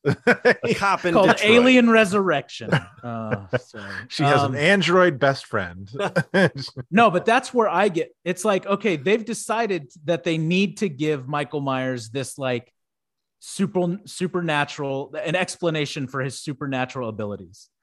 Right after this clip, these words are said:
Speaker 1: Right.
Speaker 3: And, and they started going down that road, not in four, but in five. And then halfway through five, they're, like, not committing to it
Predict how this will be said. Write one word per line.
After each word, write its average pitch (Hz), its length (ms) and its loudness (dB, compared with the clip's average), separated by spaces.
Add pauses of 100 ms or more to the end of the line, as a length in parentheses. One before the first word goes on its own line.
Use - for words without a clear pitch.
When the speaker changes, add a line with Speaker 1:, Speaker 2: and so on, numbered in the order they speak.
(280)
Speaker 1:
Right. - 300 -16
Speaker 3:
And, 147 480 -2
and 156 200 -2
they 156 120 2
started 208 400 -2
going 190 300 -2
down 185 180 -2
that 180 200 -4
road, 180 360 -4
not 190 240 2
in 214 180 2
four, 160 400 0
but 143 220 -4
in 156 180 -4
five. 123 460 -6 (1500)
And 160 240 -2
then 156 1040 -2 (640)
halfway 185 420 0
through 170 220 -2
five, 160 360 0
they're, 151 140 -4
like, 143 360 -4 (180)
not 147 480 -2
committing 143 460 -4
to 113 180 -8
it 135 180 -6